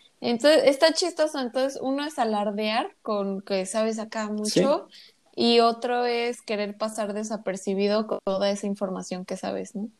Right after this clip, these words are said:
Speaker 1: O sea, guau. Pero bueno, en este caso vamos a hablar acerca de el impostor, eh, principalmente. Y, eh, ahí se hablan de que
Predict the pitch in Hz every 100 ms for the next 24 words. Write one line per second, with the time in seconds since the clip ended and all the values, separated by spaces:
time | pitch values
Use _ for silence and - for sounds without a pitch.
0 | _ _ _ _ - 190 202 202 _ _
1 | _ _ 190 196 202 - _ _ _ _
2 | _ _ _ _ _ - 220 233 262 269
3 | 311 - 233 226 247 262 254 277 269 269
4 | 254 240 247 233 220 220 233 226 220 202
5 | 220 214 226 262 277 - 196 196 202 202
6 | 190 - 214 262 - - - 196 202 208
7 | - 196 202 202 208 202 208 208 214 254
8 | 320 _ _ _ _ _ _ _ _ 233
9 | 240 247 269 277 - 226 208 202 196 -
10 | 226 254 269 262 - - - 240 240 254
11 | 262 269 277 247 214 214 208 196 196 190
12 | 185 190